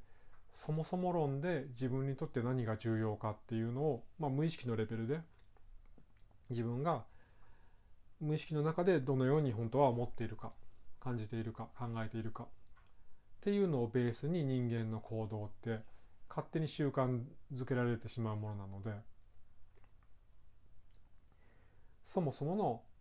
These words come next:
自分の中での重要度の高いもの、自分が、えー、内面で重要だと感じていることを変えないと自分が変わらない、イコール人生が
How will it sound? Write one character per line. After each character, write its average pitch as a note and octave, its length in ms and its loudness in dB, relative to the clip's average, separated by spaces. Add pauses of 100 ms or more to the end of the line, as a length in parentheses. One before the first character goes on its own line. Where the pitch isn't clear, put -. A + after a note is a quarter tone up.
(800)
自 C3+ 100 2
分 B2 200 4
の A#2+ 100 2
中 A#2 220 0
で C#3 100 0
の C3+ 280 2 (560)
重 C3+ 200 2
要 C#3 160 8
度 G#2+ 100 -4
の G2+ 100 -4
高 D3+ 260 0
い C#3 40 4
も G#2+ 140 0
の、 G#2+ 120 -8 (340)
自 B2+ 120 -6
分 C3 180 0
が、 E3+ 220 2 (1300)
え A#2+ 40 -6
ー、 A#2 60 0
内 A#2+ 180 2
面 A#2 200 2
で C#3+ 120 4
重 B2 200 6
要 B2+ 60 4
だ B2+ 100 0
と A2 240 -4 (220)
感 D3+ 200 0
じ D3 100 -2
て C#3+ 80 0
い C3 100 4
る A#2+ 80 0
こ A2+ 180 -2
と - 1300 -8
を B2+ 200 4 (640)
変 D#3 200 6
え C#3 40 4
な B2+ 180 2
い A#2+ 80 0
と F3+ 360 2 (600)
自 C3+ 120 4
分 A#2 280 2
が A#2 160 0
変 A2+ 120 0
わ A2 80 2
ら G#2+ 100 -2
な G2+ 200 -2 (280)
い、 C#3+ 80 0
イ - 20 0
コ A#2+ 240 4
ー - 20 0
ル D3+ 220 2
人 B2+ 240 2
生 A#2 220 -4
が F3 180 0